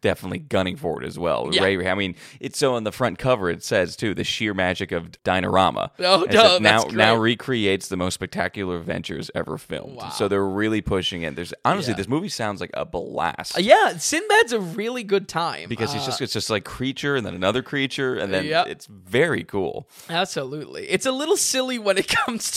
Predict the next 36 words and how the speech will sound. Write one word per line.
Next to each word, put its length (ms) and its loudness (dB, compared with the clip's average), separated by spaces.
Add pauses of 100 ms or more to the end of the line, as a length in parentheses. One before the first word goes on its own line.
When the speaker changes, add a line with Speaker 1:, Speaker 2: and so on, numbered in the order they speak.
Speaker 2:
to 540 2
Speaker 1:
<laughs> 80 -8
Speaker 2:
some 340 2
aspects 540 0
of 180 2
it, 220 0
but, 220 2 (380)
uh, 380 2
it, 60 -4 (280)
it, 80 -20
it's 160 -6
interesting 440 -6
because 500 -6
beyond 400 -4
animation, 920 -10
Ray 260 -2
is 120 -4
also 360 -2
in 480 -6
truly 420 -6
a, 180 -8 (100)
a 60 -6
proto 400 -2
special 460 -6
effects 340 -6
department. 600 -10 (500)
A, 460 -6
a 160 -4
iconic 400 -6
rear 100 -6
projection 520 -6
in 100 -12
this 180 -4
film 300 -8
is 200 -12
that 260 -6